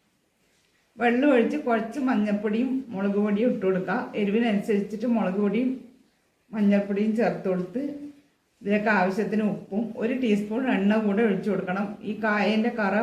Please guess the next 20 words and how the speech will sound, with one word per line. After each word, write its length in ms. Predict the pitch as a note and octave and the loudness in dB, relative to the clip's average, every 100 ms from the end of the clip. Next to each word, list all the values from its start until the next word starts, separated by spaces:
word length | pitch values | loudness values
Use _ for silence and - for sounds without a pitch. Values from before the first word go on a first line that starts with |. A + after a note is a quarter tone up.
| A3+ | 0
പാത്രത്തിൽ 400 | A3 F3+ G3 G3 A3+ | -2 -2 -4 -2 -2
ഒട്ടിപ്പിടിക്കാതിരിക്കാൻ 840 | F#3+ F#3 G3+ F#3 A3 F#3 F#3+ F3 B3+ - - _ _ _ _ _ | -2 -4 -4 -4 -2 -2 -4 -4 -6 -8 -16 _ _ _ _ _
കുറച്ച് 300 | G#3+ G3+ C4+ A3+ | -2 -2 2 2
എണ്ണ 180 | G#3 A#3 A#3 - - | 4 2 0 -4 -8
ഒഴി-, 180 | F#3 F#3 | -6 -4
ഒഴിച്ചു 240 | G3+ F#3+ G#3 | -2 -2 -2
കൊടുത്താൽ 360 | F#3+ F3+ F3+ G#3+ C4 - - - A3 | -4 -2 -2 0 -2 -4 -14 -12 -4
കറ 120 | G3+ A3+ A3 | 0 2 2
പാത്രത്തിൽ 380 | F#3+ G3+ G3+ A3+ F#3+ | -2 -2 0 0 0
ഒട്ടിപ്പിടിക്കൂല. 580 | F#3 F#3 E3+ - F3 G#3+ A3 - - _ _ _ _ _ _ _ _ _ _ _ _ _ _ _ _ _ A#3+ | -2 -6 -6 -6 -4 -4 -4 -12 -20 _ _ _ _ _ _ _ _ _ _ _ _ _ _ _ _ _ -2
വിസിൽ 240 | B3 C4+ D4 | -2 2 4
വരുമ്പോൾ 280 | B3+ A#3 D4 D4+ | 6 4 2 2
പുറത്തേക്ക്, 500 | B3 G#3 A#3 A3+ C#4 D4 - - G3 F#3+ | 0 2 0 2 0 0 -4 -10 -8 -2
പരിപ്പായതുകൊണ്ട് 760 | G3+ G3+ - A3+ G#3+ G#3+ G#3+ A3 | 0 0 2 2 2 2 2 2
പുറത്തേക്ക് 460 | A3+ G3+ G#3 G#3 A3+ A#3+ | 0 0 -2 -2 0 2
തെറിക്കുകയും 420 | G3 F#3 G3 G3 | 2 0 -2 0
ചെയ്യില്ല. 280 | G3 E3+ D#3+ - - - _ _ _ _ _ _ _ _ _ _ - | 0 0 -2 -4 -8 -18 _ _ _ _ _ _ _ _ _ _ -2
ഇനി 120 | B3 | 2
ഇത് 80 | C#4+ C#4+ | 4 4
അടച്ചു 240 | A3 - | 2 2